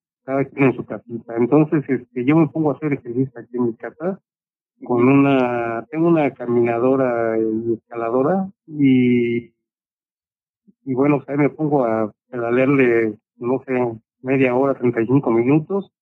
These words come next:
y luego para hacer un poco de fuerza, pues me cargo el garrafón del agua electropura en la espalda <laughs> y hacer sentadillas.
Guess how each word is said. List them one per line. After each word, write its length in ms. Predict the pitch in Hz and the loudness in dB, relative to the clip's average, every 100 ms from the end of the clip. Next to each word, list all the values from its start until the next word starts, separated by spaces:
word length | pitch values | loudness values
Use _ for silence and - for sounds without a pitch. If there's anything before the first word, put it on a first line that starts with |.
| _ _ _ _ | _ _ _ _
y 60 | 123 | -4
luego 340 | 123 147 143 | 0 2 0
para 440 | - 123 120 113 113 | -2 -4 -2 -2 -2
hacer 220 | - 139 | -4 -2
un 80 | 139 | 0
poco 240 | 147 135 | 0 0
de 100 | 120 | 0
fuerza, 340 | 113 139 143 151 | 0 0 0 -2
pues 100 | 113 | -2
me 140 | 113 | -2
cargo 260 | 123 135 139 | -2 0 0
el 80 | 117 | 0
garrafón 360 | 113 113 147 | -2 -2 0
del 180 | 135 123 | 2 2
agua 180 | 139 135 | 2 2
electropura 540 | 120 - 123 - 147 | 0 -6 -14 -6 -2
en 80 | 131 | -2
la 40 | 120 | -2
espalda 320 | - 151 139 | -6 -6 -4
<laughs> 180 | - 196 | -2 0
y 40 | |
hacer 280 | 175 127 180 | 2 2 -2
sentadillas. 800 | - 147 135 135 139 196 196 196 | -2 -6 -2 -2 -2 -2 -2 -4